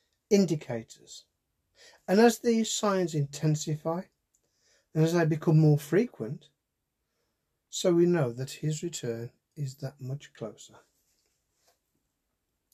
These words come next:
In this series, we're focusing on the signs that we see in our own immediate world. Not the great macro global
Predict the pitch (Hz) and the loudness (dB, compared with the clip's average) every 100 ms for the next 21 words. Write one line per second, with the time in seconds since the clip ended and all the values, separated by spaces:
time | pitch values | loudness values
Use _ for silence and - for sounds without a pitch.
0 | _ _ _ _ _ _ _ _ _ _ | _ _ _ _ _ _ _ _ _ _
1 | _ _ _ - 196 202 269 - - _ | _ _ _ -8 -2 0 0 -4 -12 _
2 | _ _ - 190 185 143 139 143 165 156 | _ _ -6 0 2 2 -2 -4 -6 -6
3 | - 185 160 170 - 175 175 - 170 160 | -2 -2 -2 -6 -4 -4 -4 -4 -4 0
4 | 151 151 - 202 151 127 165 156 180 185 | 0 -2 -4 -4 -4 -4 -6 -6 -6 -4
5 | 180 - 185 185 - 180 180 175 180 180 | -4 -2 -2 -2 -4 -2 0 2 2 2
6 | 180 175 175 160 170 180 170 185 117 101 | 0 2 2 2 -2 -4 -6 -6 -8 -12
7 | _ _ _ _ _ _ _ _ _ - | _ _ _ _ _ _ _ _ _ 2
8 | 233 240 185 185 190 180 147 - _ _ | 2 2 0 4 2 2 -10 -18 _ _
9 | 151 147 151 185 - - 175 170 147 160 | 4 6 6 2 -2 -2 0 0 0 0
10 | 165 180 160 151 143 | 6 8 8 4 0